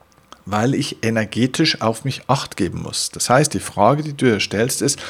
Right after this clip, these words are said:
habe ich gerade wirklich die Energie, bin ich im energetischen Zustand, dass ich Ja sagen kann? Und wenn du das nicht bist, dann sag Nein.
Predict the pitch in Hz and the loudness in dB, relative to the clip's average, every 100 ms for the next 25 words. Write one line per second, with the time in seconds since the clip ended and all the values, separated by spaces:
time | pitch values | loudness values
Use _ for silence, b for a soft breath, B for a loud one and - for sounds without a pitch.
0 | B B B - 120 151 107 - 107 87 | B B B 4 4 4 -2 -2 0 2
1 | 110 113 98 117 - 147 - - 107 101 | 0 0 2 2 2 -4 -4 -8 -4 -2
2 | 92 90 113 156 165 B - 135 165 - | -4 -4 -2 -2 -2 B 2 2 2 -2
3 | 110 120 135 151 135 139 143 - 104 - | -2 2 4 4 4 2 0 -4 -2 0
4 | 127 143 - 160 160 B B B - 104 | 2 2 2 2 0 B B B -2 0
5 | 151 139 - 98 113 143 147 - 95 110 | 0 -2 2 4 4 2 -4 -4 -2 -2
6 | 143 143 - - 165 92 90 B B B | -2 -4 -4 4 4 4 -6 B B B
7 | B - 104 104 160 185 160 151 156 - | B -2 2 4 4 2 0 0 0 2
8 | 180 143 - - 95 92 110 135 139 - | 2 2 0 -6 -8 -2 2 0 -2 -4
9 | 98 139 110 87 | 2 4 2 -2